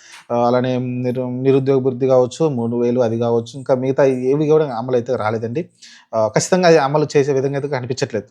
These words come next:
ఎందుకంటే అంత ఈజీగా అయితే కనిపించట్లేదు. అలానే చూసుకుంటే రీసెంట్గా ఆరోగ్యశ్రీ సంబంధించి చాలా ఇబ్బంది పడుతున్నారండి. ఆరోగ్యశ్రీ యాక్చువల్గా హాస్పిటల్లోకి వెళ్తే, యాక్చువల్గా ఇంతకుముందు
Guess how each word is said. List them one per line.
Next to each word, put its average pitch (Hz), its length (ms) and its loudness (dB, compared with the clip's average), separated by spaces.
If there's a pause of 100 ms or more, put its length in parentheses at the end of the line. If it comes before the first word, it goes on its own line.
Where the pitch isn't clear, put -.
ఎందుకంటే 123 480 -6
అంత 117 160 0
ఈజీగా 127 540 0
అయితే 151 120 4
కనిపించట్లేదు. 139 500 0
అలానే 143 220 4
చూసుకుంటే 147 460 -2 (840)
రీసెంట్గా 175 420 6
ఆరోగ్యశ్రీ 160 520 4
సంబంధించి 135 500 -10 (120)
చాలా 139 120 4
ఇబ్బంది 127 220 -6
పడుతున్నారండి. 117 540 -8
ఆరోగ్యశ్రీ 123 520 0
యాక్చువల్గా 123 400 2
హాస్పిటల్లోకి 127 480 0
వెళ్తే, 123 220 0 (1000)
యాక్చువల్గా 165 280 6
ఇంతకుముందు 165 600 2